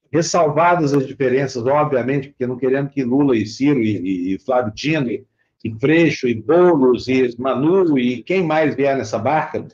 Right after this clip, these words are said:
pense da mesma forma. As diferenças têm que ser respeitadas, mas as diferenças não podem ser, não podem ser impedimento para que o inimigo que temos pela frente, chamado Jair Messias Bolsonaro,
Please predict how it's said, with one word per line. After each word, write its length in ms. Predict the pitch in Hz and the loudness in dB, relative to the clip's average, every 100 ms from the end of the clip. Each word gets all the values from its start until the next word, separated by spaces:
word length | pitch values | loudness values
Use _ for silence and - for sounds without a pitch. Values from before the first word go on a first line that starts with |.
| _ _ _ | _ _ _
pense 380 | 190 214 202 202 | 0 0 0 0
da 140 | 185 180 | 0 2
mesma 360 | 175 175 185 | 2 0 -2
forma. 360 | - 151 123 98 | -2 -4 -2 -4
As 100 | 107 | -6
diferenças 440 | 131 156 151 175 | -4 -2 0 -2
têm 120 | 180 165 | -4 -4
que 60 | |
ser 100 | 180 | -2
respeitadas, 760 | 180 180 185 151 127 101 104 - _ _ | -2 0 0 0 -2 -2 -8 -16 _ _
mas 180 | 131 139 | -2 -2
as 80 | 151 | -2
diferenças 340 | 160 165 185 | -2 -2 -2
não 100 | 185 | -2
podem 280 | 165 165 156 | -2 0 0
ser, 260 | - 131 123 | -2 -6 -6
não 120 | 131 | -10
podem 260 | 131 135 123 | -4 -4 -4
ser 140 | 110 | -8
impedimento 500 | 113 117 107 151 151 | -8 -6 -4 -4 -4
para 100 | 147 | -4
que 140 | 143 185 | -4 0
o 40 | |
inimigo 800 | 190 196 160 175 233 240 240 233 | 2 2 2 2 2 2 0 -2
que 80 | 170 | -8
temos 340 | 156 170 175 - | -4 0 0 0
pela 280 | 170 135 | 0 0
frente, 280 | - 165 175 | 0 -2 0
chamado 360 | 170 170 170 151 _ _ _ - | 0 2 2 -2 _ _ _ -4
Jair 500 | 156 151 202 254 233 | 0 2 4 2 2
Messias 460 | 208 - 214 208 | 2 2 2 2
Bolsonaro, 760 | 175 190 185 180 147 147 147 | 2 2 2 0 0 0 -2